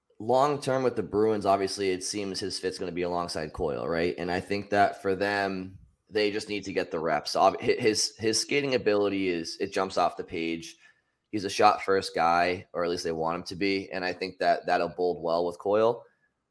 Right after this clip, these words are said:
Obviously, tomorrow night, they're not gonna get that chance 'cause you said he's gonna be playing center, but I just think it's one of those situations where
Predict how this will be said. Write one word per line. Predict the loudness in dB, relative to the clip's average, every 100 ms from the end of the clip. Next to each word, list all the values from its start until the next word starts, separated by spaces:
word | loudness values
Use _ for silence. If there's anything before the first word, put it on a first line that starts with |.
| 2
Obviously, | 4 4 0 0 2 2 0 -4 _ _ _ _ _ _ _ -8
tomorrow | 0 2
night, | 2 0 0
they're | 0
not | -2
gonna | -2
get | -4
that | -4 -6
chance | -6 -8 -8
'cause | -8 -8 -8
you | -8
said | -6 -6
he's | -6
gonna | -6
be | -6 -6
playing | -6 -6
center, | -6 -4 -2 -2
but | 2 4
I | 4
just | 2 0
think | 0 0
it's | 0
one | 0 2
of |
those | 4 2
situations | 0 -4 0 2 2 0 -6 0
where | 2 2 0